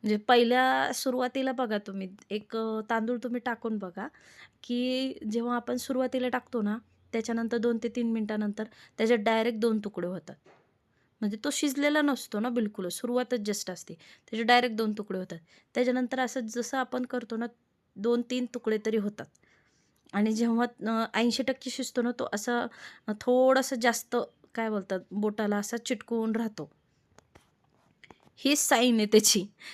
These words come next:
हे ओळखून घ्यायचं आपण. बरं, अ, जावेत्री टाकायला विसरायचं नाही.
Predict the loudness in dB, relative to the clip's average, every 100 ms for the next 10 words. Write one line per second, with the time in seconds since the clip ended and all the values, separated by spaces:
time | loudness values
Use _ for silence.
0 | -18 0 6 8 6 4 2 2 2 0
1 | -6 -8 -6 -6 -6 _ _ _ _ _
2 | _ _ _ _ _ _ _ _ _ _
3 | _ _ _ _ _ _ _ -8 -2 -2
4 | -2 -10 -20 -8 -2 0 2 4 4 4
5 | 0 -2 -2 -2 -2 -2 0 -2 -2 -4
6 | -4 -4 -4 -4